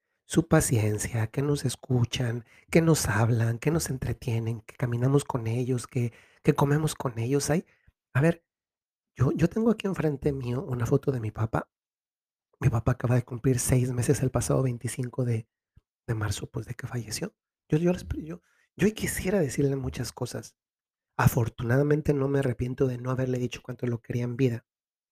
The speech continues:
Pero, pues, s-, me falta tiempo para seguírselo diciendo. No, no esperes a que se te muera alguien para decir:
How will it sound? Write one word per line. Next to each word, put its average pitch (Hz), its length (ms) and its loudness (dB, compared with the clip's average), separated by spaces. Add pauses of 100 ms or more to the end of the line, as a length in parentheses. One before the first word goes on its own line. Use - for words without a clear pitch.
(840)
Pero, 123 380 -2 (1500)
pues, - 160 -8 (320)
s-, - 160 -20 (300)
me 139 240 -2
falta 139 320 4
tiempo 143 420 -2
para 110 380 -4 (400)
seguírselo 123 560 2
diciendo. 131 560 -4 (2250)
No, 160 460 -2 (140)
no 160 80 6
esperes - 360 -2
a 139 60 2
que - 100 -10
se - 80 -4
te - 140 -2
muera 143 220 4
alguien 139 200 0
para 120 200 4
decir: - 180 -2